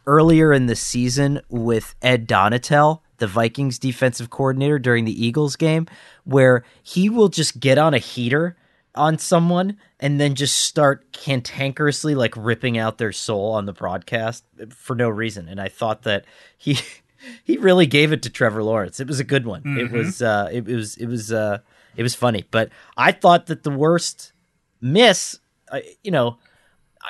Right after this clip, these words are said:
Speaker 1: when I look at the Christian Kirk one again a couple times, I can almost see the mistake. Like, if you, and again, Game Pass is a complete garbage train wreck,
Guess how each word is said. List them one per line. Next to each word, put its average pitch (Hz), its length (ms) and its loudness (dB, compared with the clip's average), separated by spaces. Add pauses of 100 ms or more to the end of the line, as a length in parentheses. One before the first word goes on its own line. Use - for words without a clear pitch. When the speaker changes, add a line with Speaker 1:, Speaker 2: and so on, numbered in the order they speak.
Speaker 1:
when 180 160 -6
I 165 60 -2
look 190 260 -2
at - 80 -8
the - 80 -6
Christian 160 420 -4
Kirk 127 300 -4
one 107 220 -8
again 98 500 -4 (340)
a 117 60 -20
couple 170 280 0
times, 92 520 -8 (1040)
I 180 120 4
can 208 180 -2
almost 156 480 2
see 143 640 -6
the 123 140 -2
mistake. 123 640 -4
Like, 120 200 -2
if 123 160 -8
you, 190 340 -2 (420)
and 135 100 -4
again, 127 240 0
Game 135 240 -2
Pass 127 360 -2
is 113 120 -10
a 110 40 -12
complete 113 460 -8
garbage 104 680 -6
train 107 320 -6
wreck, 101 360 -4